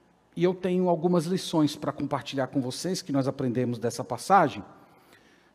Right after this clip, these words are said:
e depois nós vamos orar ao Senhor e vamos agradecer.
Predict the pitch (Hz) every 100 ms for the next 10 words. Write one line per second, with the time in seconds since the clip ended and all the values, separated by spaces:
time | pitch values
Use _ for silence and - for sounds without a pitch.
0 | - 143 151 151 143 139 147 139 135 131
1 | 131 143 123 127 131 135 120 123 127 135
2 | - -